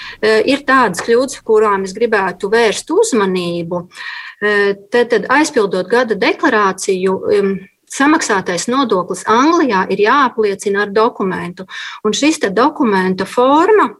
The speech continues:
mm, cik es saprotu, Anglijā viņa saucās P sešdesmit forma. Un saīsinājumā tātad, ā, šo iestādi, kas izsniedz, tā ir Nodokļu inspekcija, un saīsinājumā viņu sauc H M R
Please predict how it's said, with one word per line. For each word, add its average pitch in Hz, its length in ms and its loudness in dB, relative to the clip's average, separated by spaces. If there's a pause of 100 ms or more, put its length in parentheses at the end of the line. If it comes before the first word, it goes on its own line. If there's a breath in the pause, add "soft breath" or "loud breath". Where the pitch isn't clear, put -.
(140)
mm, 208 540 -4
cik 240 280 -4
es 269 220 -2
saprotu, 233 640 0
Anglijā 233 580 2
viņa 196 220 -4
saucās 247 480 -4
P 226 380 0
sešdesmit 208 680 -2
forma. 202 580 2 (880 loud breath)
Un 220 120 4
saīsinājumā 226 1120 2
tātad, 240 440 -2
ā, 196 480 0
šo - 320 0
iestādi, 247 500 0
kas - 300 -8
izsniedz, 220 580 0
tā 220 220 2
ir 240 80 0
Nodokļu 202 400 0
inspekcija, 233 720 0 (400 loud breath)
un 202 80 -4
saīsinājumā 226 840 2
viņu 240 180 0
sauc 262 480 -2
H 247 360 2
M 262 520 0 (180)
R 226 220 2